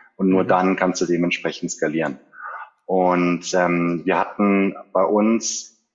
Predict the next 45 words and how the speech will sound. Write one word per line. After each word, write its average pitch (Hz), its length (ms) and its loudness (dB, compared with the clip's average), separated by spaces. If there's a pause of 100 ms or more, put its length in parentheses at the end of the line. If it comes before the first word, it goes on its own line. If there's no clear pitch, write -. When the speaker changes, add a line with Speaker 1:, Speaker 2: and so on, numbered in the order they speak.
(220)
Speaker 1:
den 95 160 2
Markt, 95 400 0
also 92 160 -2
der 98 100 2
Markt 196 220 2
hat - 120 -4
sich 117 120 -6
tatsächlich 104 380 -2
durch 123 180 -2
Corona 104 320 -2
krass - 320 -4
entwickelt. 98 460 -4
Da 110 40 -2
ist - 340 -8
viel, 110 340 0
Speaker 2:
Mhm. 85 40 -6
Speaker 1:
äh, 95 300 2
Competition 101 640 -2
reingekommen 120 800 0
und, 92 440 0 (460)
ähm, 90 400 0
unser 90 680 2
Hauptkonkurrent 104 1080 0 (380)
hat - 140 -4
tatsächlich 95 720 -2
sein, 90 460 0
äh, 95 100 -2
Businessmodell 87 600 0
in 78 140 -4
dem 78 180 -4
halben 85 260 0
Jahr 85 180 0
geändert. 123 480 0 (600)
Und 95 220 0
das 95 140 -2
waren 98 140 2
dann 98 100 2
so 98 80 2
mehrere 101 340 2
Faktoren, 107 460 -2
wo 101 140 0
wir 98 80 0
gesagt 92 320 -2
haben, 95 180 -2
puh, 143 600 0